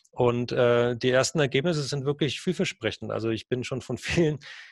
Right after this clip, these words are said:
Clubpartnern auch, äh, kontaktiert worden. Da gab's auch schon erste Gespräche. Das ist ja wie eine kleine Familie. Und ich würde jetzt mal sagen, ähm, diese App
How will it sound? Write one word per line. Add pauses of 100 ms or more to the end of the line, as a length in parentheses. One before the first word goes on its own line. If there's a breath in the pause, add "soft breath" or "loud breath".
(120)
Clubpartnern
auch,
äh,
kontaktiert
worden.
Da
gab's
auch
schon
erste
Gespräche.
Das
ist
ja
wie
eine
kleine
Familie. (500 soft breath)
Und
ich
würde
jetzt
mal
sagen, (640 soft breath)
ähm, (400)
diese
App